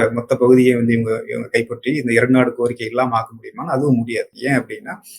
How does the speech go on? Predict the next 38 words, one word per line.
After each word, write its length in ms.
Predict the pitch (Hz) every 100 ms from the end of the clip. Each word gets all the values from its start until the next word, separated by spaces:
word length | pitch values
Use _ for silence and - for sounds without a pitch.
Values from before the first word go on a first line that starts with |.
| -
மற்ற 200 | 123 151
நாடுகள் 360 | 151 160 147
இன்னைக்கு 240 | 135 131 127
சமீபத்துல 420 | 127 135 131 131
எல்லா 240 | 113 135
நாடுகளும் 420 | 131 131 135 131 117
பாத்தீங்கன்னா, 300 | 110 147 120
நாங்க 140 | 117
பாலஸ்தீனத்தை 500 | 117 113 120 110 101
வந்து, 220 | 110 127 160 _ _ -
அஹ், 220 | 104 110
அங்கீகரிக்க 500 | 107 117 127 113 113
போறோம் 340 | - 110 107 104
அப்படி 200 | 104 107
சொல்லி 200 | 98 113
அறிவிப்புகள்லாம் 680 | 110 120 120 110 107 131 107
வந்திருக்குது. 380 | 104 - -
அப்ப 200 | 113 - 123
ஏன் 140 | 160
அது 160 | 180 139
வருது 280 | 131 131 131
அப்படின்னா, 400 | 127 120 123 175 262 _
மற்ற 220 | - 123 160
நாடுகளுடைய 480 | 151 147 143 131 123
ஆதரவு 340 | 139 151 131
இருக்கிற 220 | 127 127
வரைக்கும் 420 | 117 135 127 127 _ _ -
அவங்க 180 | 151 160
வந்து 200 | 127 135
இப்படியான 400 | 175 127 127 123
ஒரு 120 | 120 113
விஷயத்த 340 | - 120 120 175 104
அடையவே 380 | 113 117 120 117
முடியாது 420 | 113 120 110 104 104
அப்படின்றதுதான். 640 | - 104 - 95 90 -
அதுக்கு 280 | 127 127 -
சாத்தியம் 400 | 113 110 110 104
கிடையாது. 300 | 107 107